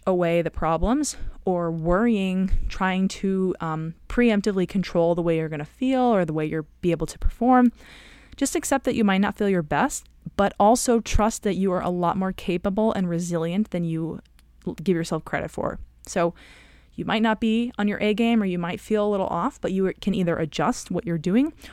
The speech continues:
or you can rise to the occasion and have more time to relax later. Also, it's important to recognize what you can and can't control. So one of the parts of my sleep anxiety was this fear of, like, I'm not getting enough sleep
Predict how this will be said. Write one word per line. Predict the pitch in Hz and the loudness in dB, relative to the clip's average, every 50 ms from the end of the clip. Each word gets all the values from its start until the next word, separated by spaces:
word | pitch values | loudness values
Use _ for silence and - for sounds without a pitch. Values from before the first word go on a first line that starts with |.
| - - - | -20 -2 2
or | - 196 202 226 | 4 4 6 6
you | 254 247 240 | 4 2 2
can | - 220 | 0 -2
rise | 202 180 160 165 170 170 180 | 0 0 0 0 0 0 -2
to | - 185 | -4 -6
the | 165 170 165 | -6 -6 -8
occasion | 160 - - 151 165 170 196 233 254 254 | -8 -6 -6 -6 -4 -2 0 0 0 0
and | - 180 170 170 170 170 - - - - - _ | -2 -4 -4 -4 -4 -6 -8 -12 -20 -20 -20 _
have | - 190 180 180 165 | -2 0 0 2 2
more | 180 180 175 175 | 2 2 2 0
time | 170 - 190 170 165 160 160 | -2 -4 -4 -4 -4 -4 -6
to | - - 175 | -6 -6 -4
relax | 160 160 151 156 143 143 156 - - - - - - | -4 -2 -2 -2 -2 -4 -4 -6 -10 -12 -12 -10 -8
later. | - - - - - - - - - - - - - - - - - _ _ _ _ - - _ _ - - - - - - - - - - _ _ - - _ _ _ _ _ _ _ _ - - - | -8 -6 -6 -6 -6 -8 -8 -12 -18 -20 -20 -20 -20 -20 -20 -20 -20 _ _ _ _ -20 -20 _ _ -20 -20 -20 -20 -20 -20 -20 -20 -20 -20 _ _ -20 -20 _ _ _ _ _ _ _ _ -20 -4 2
Also, | 240 277 208 - 392 381 | 2 4 4 4 4 4
it's | 370 - - | 4 4 4
important | 262 240 - - 220 - 220 233 - | 6 6 8 6 6 6 2 2 2
to | 233 208 | 2 2
recognize | 190 185 190 - 202 185 190 190 185 175 | 2 2 0 -2 -4 -2 -2 0 0 0
what | 185 185 | 0 -2
you | - 185 | -2 -4
can | 175 - - 175 170 165 | -6 -6 -8 -6 -6 -6
and | 160 165 | -6 -6
can't | - - 160 170 | -6 -6 -6 -6
control. | - 175 165 - 165 143 - - - - _ - - _ _ _ - | -6 -6 -6 -4 -4 -4 -4 -4 -6 -12 _ -20 -20 _ _ _ -4
So | - - 247 | 0 2 4
one | 240 262 294 | 6 6 4
of | 330 339 320 | 2 0 0
the | 302 277 240 202 - - | -2 -2 -2 -2 -4 -2
parts | - - 202 214 - - | 0 2 2 2 0 -2
of | 185 | -4
my | 185 175 165 | -2 -2 -2
sleep | 175 - - 196 - 185 | -4 -4 -4 -4 -2 -2
anxiety | 175 170 160 165 160 165 165 165 | -4 -2 -2 -2 -2 -2 -2 -2
was | 160 160 160 | -4 -4 -6
this | - 160 - - | -8 -10 -10 -10
fear | - - - 208 202 196 196 | -8 -2 0 2 4 4 4
of, | 190 175 | 4 4
like, | 170 160 151 151 160 - - - - - - - - - | 2 0 -2 -2 -4 -6 -12 -20 -20 -20 -20 -12 -6 -2
I'm | 180 185 | 0 0
not | 185 196 220 | 0 0 2
getting | - 247 247 240 | 2 4 4 4
enough | 220 202 185 - | 4 2 0 -2
sleep | - - - 180 180 175 | -4 -4 -4 -4 -4 -6